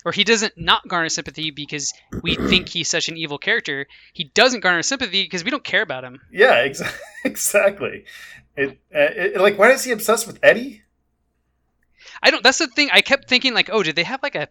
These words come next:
Speaker 1: past? Was there, like, some
Speaker 2: Yeah.
Speaker 1: thing they were gonna,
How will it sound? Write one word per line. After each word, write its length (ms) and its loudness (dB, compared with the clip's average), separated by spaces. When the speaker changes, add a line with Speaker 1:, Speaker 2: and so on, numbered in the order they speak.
Speaker 1:
past? 680 -6
Was 120 -6
there, 200 0
like, 120 0
some 400 -4
Speaker 2:
Yeah. 600 4
Speaker 1:
thing 320 0
they 80 2
were 60 2
gonna, 440 0